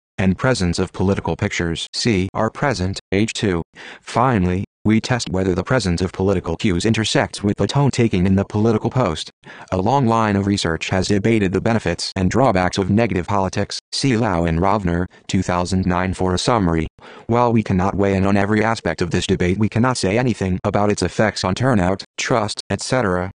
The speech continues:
We can test what draws attention. Because the literature is mixed, we phrase this as a research question, asking whether people will spend more time on positive or negative posts, R Q one, and whether this relationship will be moderated by the placement and salience of political cues,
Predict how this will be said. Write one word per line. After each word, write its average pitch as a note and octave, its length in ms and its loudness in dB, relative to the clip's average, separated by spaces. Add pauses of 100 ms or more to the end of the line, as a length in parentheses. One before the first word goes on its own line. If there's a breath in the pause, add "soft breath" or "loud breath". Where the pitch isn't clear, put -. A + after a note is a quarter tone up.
We A#2 160 4
can G#2 140 2
test G#2 320 0
what G#2 180 0
draws G2 280 2
attention. G2 540 0 (500 loud breath)
Because A2 260 2
the A2+ 80 2
literature G#2 520 0
is G2 120 0
mixed, A2 380 0 (180)
we G#2+ 160 2
phrase G#2 380 2
this G2+ 180 0
as G2+ 140 2
a G#2+ 60 2
research A#2+ 400 0
question, G#2+ 520 0 (220 loud breath)
asking G#2 360 0
whether G#2 260 0
people F#2+ 360 0
will G#2+ 120 0
spend G2+ 340 0
more A#2+ 240 2
time A#2 280 2
on G#2+ 120 4
positive G2 560 -2
or G#2+ 120 4
negative B2+ 440 4
posts, B2+ 380 -2 (100)
R A2+ 200 0
Q A#2+ 200 0
one, A2+ 300 0 (220)
and G2+ 160 2
whether A2 240 0
this C3+ 180 0
relationship G#2+ 600 0
will G#2 140 2
be A2+ 120 2
moderated F#2+ 520 2
by F#2 180 0
the G2 120 -2
placement C3+ 560 0
and G2+ 160 0
salience G#2+ 440 0
of G#2 120 -2
political A#2 460 2
cues, A#2+ 420 0